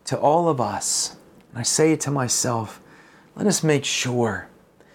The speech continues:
that we as fathers, as grandfathers, again, whether God has given you biological children or biological grandchildren, let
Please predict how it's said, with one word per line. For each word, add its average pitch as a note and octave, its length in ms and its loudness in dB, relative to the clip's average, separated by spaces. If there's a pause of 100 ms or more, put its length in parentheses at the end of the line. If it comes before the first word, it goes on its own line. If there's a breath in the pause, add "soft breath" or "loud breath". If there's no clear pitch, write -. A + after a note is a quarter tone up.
(260 soft breath)
that C3 100 0
we D#3+ 240 6
as - 160 2
fathers, C3+ 540 2
as G#2 140 -2
grandfathers, A#2 680 -2
again, C#3 300 2
whether D3+ 200 4
God C#3 260 0
has A#2 140 -2
given D3 300 2
you C3 80 4
biological B2+ 720 2
children C3 420 0 (340 loud breath)
or A2+ 80 0
biological C3 640 2
grandchildren, A#2 640 0
let B2 160 0